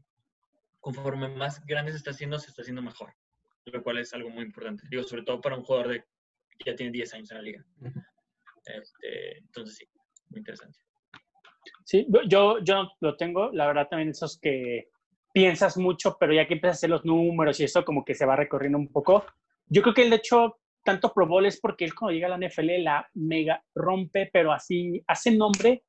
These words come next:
Speaker 3: muy rápido. Y, y nosotros sabemos que el Pro Bowl es muchísimo
Speaker 2: Sí.
Speaker 3: nombre. O sea, van muchos buenos, no, no digo que no, pero es prácticamente el nombre que,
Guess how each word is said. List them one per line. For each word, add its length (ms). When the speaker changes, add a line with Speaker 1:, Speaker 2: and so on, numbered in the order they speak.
Speaker 3:
muy 140
rápido. 260
Y, 200
y 20
nosotros 260
sabemos 240
que 80
el 60
Pro 120
Bowl 220
es 300
muchísimo 460
Speaker 2:
Sí. 20
Speaker 3:
nombre. 300
O 60
sea, 180
van 180
muchos 220
buenos, 300
no, 220
no 160
digo 180
que 100
no, 280
pero 240
es 180
prácticamente 640
el 80
nombre 300
que, 140